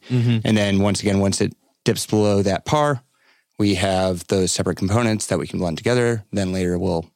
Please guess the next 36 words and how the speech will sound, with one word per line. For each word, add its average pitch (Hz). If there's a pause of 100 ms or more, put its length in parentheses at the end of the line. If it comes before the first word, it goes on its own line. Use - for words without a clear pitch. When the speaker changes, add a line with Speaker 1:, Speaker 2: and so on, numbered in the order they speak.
(120)
Speaker 2:
create 90
those -
components. 107
So -
that 98
way 98
everything's 95
kind 98
of 85
smooth 98
in 95
terms 92
of, 92 (560)
uh, 95
production -
schedule. - (160)
Speaker 1:
Mm-hmm. 110 (920)
And 127 (600)
I 127
know 190
some 147
folks 131
right 107
now 98
might 95
be 95
listening 95
and 90
thinking, 98
"Well, 95
this 113
is, 98
this 110
is 104
an 101
e-, 95